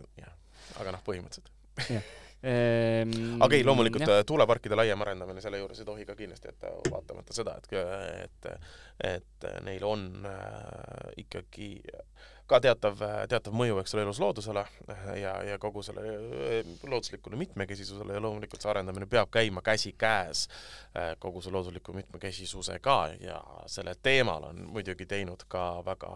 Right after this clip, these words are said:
Speaker 1: häid õppevideosid Eestimaa Roheline Liikumine või oli Eestimaa Looduse Fond?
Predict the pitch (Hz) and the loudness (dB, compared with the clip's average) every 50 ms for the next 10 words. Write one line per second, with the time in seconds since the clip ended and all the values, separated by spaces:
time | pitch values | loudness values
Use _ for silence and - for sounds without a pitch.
0 | 98 - - 95 92 92 92 90 - - - - 107 101 - - - - - - | -12 -10 -8 -8 -8 -8 -8 -10 -14 -20 -6 -4 -4 -4 -4 -6 -12 -16 -16 -16
1 | - - - - - - - - - - - 156 143 151 147 147 147 135 127 135 | -16 -18 -14 -4 0 0 0 0 0 2 2 2 2 2 4 6 6 6 6 4
2 | 135 127 143 135 131 - - 135 131 127 123 123 120 123 - - - - - 147 | 2 2 2 2 2 2 0 0 2 4 6 6 6 6 4 0 -2 -4 -2 0
3 | 139 143 185 190 160 127 113 110 110 113 113 - - 104 104 101 104 113 - - | 2 2 4 4 4 2 2 0 0 -2 -4 -4 -6 -6 -6 -6 -6 -8 -10 -12
4 | - - 107 110 107 104 107 110 107 107 - - 110 110 107 104 - 101 - - | -6 -4 -4 -4 -2 -4 -6 -6 -8 -10 -10 -10 -8 -8 -8 -8 -8 -12 -6 -4
5 | - 131 120 101 - - | -2 -2 -2 -2 -6 -8